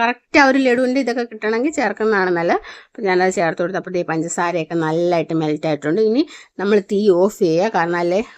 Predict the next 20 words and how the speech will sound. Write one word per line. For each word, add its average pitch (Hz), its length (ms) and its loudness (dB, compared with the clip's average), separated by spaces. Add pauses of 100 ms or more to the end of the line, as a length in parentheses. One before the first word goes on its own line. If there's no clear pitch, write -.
(120)
ഒരുപാട് 208 420 2
അങ്ങ് 196 120 2 (120)
കുഴഞ്ഞു 240 460 4
പോകാൻ 175 260 2
സാധ്യതയുണ്ട് 165 560 -2
നമ്മുടെ 160 260 0
കടലമാവിൻ്റെ 165 600 -2
മിക്സ്. 160 260 -6
അതുകൊണ്ട് 170 300 0 (520)
തീ 269 60 2 (200)
ഓഫ് 202 240 2
ചെയ്തിട്ട് 160 340 -2 (100)
ഈ - 20 -10 (100)
പഞ്ചസാര 165 460 -4 (120)
ലായനിലേക്ക് 165 540 -2
നമ്മൾ 160 240 -2
കടലമാവിൻ്റെ 160 680 -2
ക്രഷ് 160 240 -6
ചെയ്ത് 170 220 0
വെച്ചിരിക്കുന്ന 156 420 -4